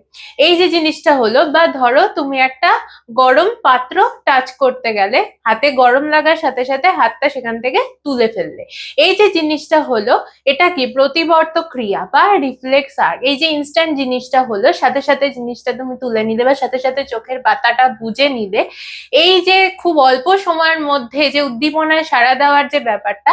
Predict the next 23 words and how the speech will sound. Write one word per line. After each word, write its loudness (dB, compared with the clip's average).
এটা -2
কিন্তু -4
প্রতিবর্ত 2
ক্রিয়া -2
বা 2
রিফ্লেক্স -6
আর্ক 2
বলা -2
হয়ে -6
থাকে। -10
এটা 2
কিন্তু 0
মস্তিষ্ক -2
দ্বারা 4
নিয়ন্ত্রিত -8
হয় -2
না। -4
কার 0
দ্বারা 4
নিয়ন্ত্রিত -4
হয়? 4
সুষুম্না 0
কাণ্ড -2